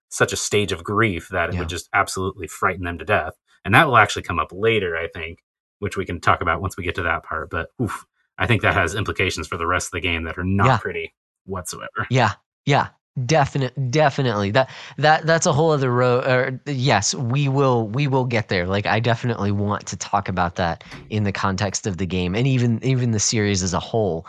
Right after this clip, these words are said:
Speaker 2: Um, but also, I, I have to say, like, I had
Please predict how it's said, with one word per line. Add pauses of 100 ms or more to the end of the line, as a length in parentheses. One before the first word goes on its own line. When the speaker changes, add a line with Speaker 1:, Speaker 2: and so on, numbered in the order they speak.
(320)
Speaker 2:
Um,
but
also,
I,
I
have
to
say,
like, (460)
I (540)
had